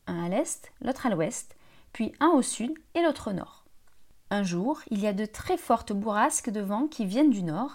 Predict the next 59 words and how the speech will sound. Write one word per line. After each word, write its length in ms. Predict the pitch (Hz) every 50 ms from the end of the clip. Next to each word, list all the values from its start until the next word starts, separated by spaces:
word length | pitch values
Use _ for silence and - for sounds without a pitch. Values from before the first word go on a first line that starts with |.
| - -
alors 240 | 226 262 359 403
vous 140 | 320 262 247
décidez 460 | 208 254 311 - - - 277 262 311
de 100 | 269 269
monter 320 | 233 226 226 254 262 - 320
un 120 | 302 262
mur 220 | 226 233 262 330 330
de 140 | 269 247
briques 280 | 190 202 196 240 285 -
sur 140 | - - 277
le 80 | 247
chemin 400 | 240 - - 226 196 190 214 285
qui 160 | 302 - 302 262
vient 180 | 202 240 240
du 140 | 233 208 202
nord 240 | 185 180 196 247 -
pour 140 | - - 277
vous 140 | 262 233 226
protéger. 580 | - - 220 196 - - 175 156 - - - _ _ _ _ _ _ _ _ _ _ _ _ _ _ _ _ _ _ - - -
Quelque 240 | - 220 208 - 220
temps 200 | 202 - 320 370
plus 140 | 359 277 214
tard, 320 | - - 175 190 262 320
vous 100 | 294 240
prenez 280 | - - - 262 285 349
la 100 | 370 302
décision 400 | 220 247 240 - - 269 370 415 349
de 80 | 269
sortir 420 | 240 - - 269 269 - - 359 302
de 80 | 277
chez 200 | 269 - - 247
vous. 180 | 208 196 185 - - _ - - - - - - - - - -
La 100 | 190 196
sortie 320 | 185 - 214 - - -
nord 180 | 214 240 269 285
est 80 | 269
la 120 | 226 196 190
plus 260 | - - - 311 302
adéquate 600 | 294 233 214 220 - - 196 202 285 - - - -
compte 320 | - 311 339 339 - 285 262
tenu 280 | - 254 240 262 285
de 80 | 269 262
votre 320 | 214 208 202 - - 208
destination, 640 | 175 196 240 233 - - 233 214 208 202 - 285 294
mais 100 | 277 233
tant 260 | - - - 247 247
pis. 220 | 240 - 180 175 - _ _ - - - - - - - -
Cette 280 | - - - 196 - -
dernière 420 | 190 185 220 240 254 247 226 202
étant 220 | 196 180 - 175 170
bouchée 380 | 180 190 240 254 - - 254
par 180 | - - 185 175
le 120 | 170 165
mur, 280 | 165 170 196 247 302 311
vous 160 | 269 233 240
prenez 420 | 240 - - - 285 277 269 294 330
une 100 | 330 269
autre 240 | 247 - - -
sortie. 440 | 220 - 214 180 - - - - -